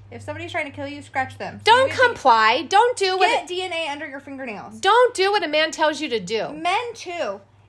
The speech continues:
Speaker 1: If you're being attacked, scratch the shit out of them. So
Speaker 2: Fight.
Speaker 1: you have D N A under your fingernails.
Speaker 2: Chances are you're gonna get killed anyway, so give us something to find your killer.
Speaker 1: Literally.
Speaker 2: Like,
Speaker 1: so we have
Speaker 2: fight.
Speaker 1: so many, uh, unsolved murders.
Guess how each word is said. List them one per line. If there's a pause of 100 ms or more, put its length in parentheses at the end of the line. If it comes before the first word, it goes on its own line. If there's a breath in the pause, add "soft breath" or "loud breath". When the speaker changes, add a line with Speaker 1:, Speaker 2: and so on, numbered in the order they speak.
Speaker 1:
If
you're
being
attacked,
scratch
the
shit
out
of
them.
So
Speaker 2:
Fight.
Speaker 1:
you
have
D
N
A
under
your
fingernails.
Speaker 2:
Chances
are
you're
gonna
get
killed
anyway,
so
give
us
something
to
find
your
killer. (120)
Speaker 1:
Literally.
Speaker 2:
Like,
Speaker 1:
so
we
have
Speaker 2:
fight.
Speaker 1:
so
many, (100)
uh, (160)
unsolved
murders.